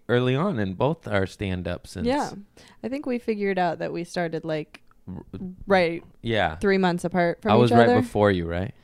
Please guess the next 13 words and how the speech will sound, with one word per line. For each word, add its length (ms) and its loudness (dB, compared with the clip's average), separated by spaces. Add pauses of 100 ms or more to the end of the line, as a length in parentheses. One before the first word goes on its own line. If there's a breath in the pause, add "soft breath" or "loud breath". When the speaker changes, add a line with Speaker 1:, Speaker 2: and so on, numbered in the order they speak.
(380 soft breath)
Speaker 2:
Right 180 -2
after. 300 -4
Speaker 1:
After. 460 -4
Speaker 2:
Yeah. 340 -6
Speaker 1:
Okay, 360 -2
yes. 320 -8
Speaker 2:
I 100 -2
started 340 0
in 120 -4
April 360 -4
two 160 -6
thousand 680 -6 (220)
eleven, 1300 -8